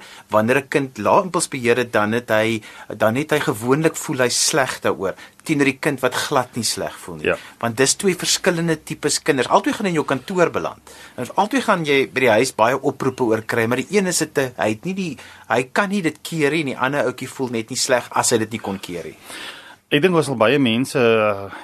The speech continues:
Speaker 2: help daar buitekant as, as mense daai diferensiasie kan maak en dit op 'n baie vroeë stadium. Ehm, met hierdie dinamiek, hierdie gedragsdinamiek, ek het, ek het so ver gegaan om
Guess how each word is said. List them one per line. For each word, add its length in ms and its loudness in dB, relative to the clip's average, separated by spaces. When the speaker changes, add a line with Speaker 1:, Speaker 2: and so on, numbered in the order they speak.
Speaker 2:
help 300 6
daar 120 6
buitekant 540 -2
as, 220 -2
as 180 -10
mense 480 2
daai 220 2
diferensiasie 1000 0
kan 220 -2
maak 400 -6
en 200 -8
dit 120 -8
op 140 0
'n 100 2
baie 220 4
vroeë 340 0
stadium. 600 0
Ehm, 320 4
met 120 2
hierdie 260 0
dinamiek, 540 2
hierdie 260 0
gedragsdinamiek, 840 0
ek 140 -8
het, 320 -8
ek 100 -12
het 100 -8
so 160 0
ver 260 2
gegaan 640 -2
om 500 2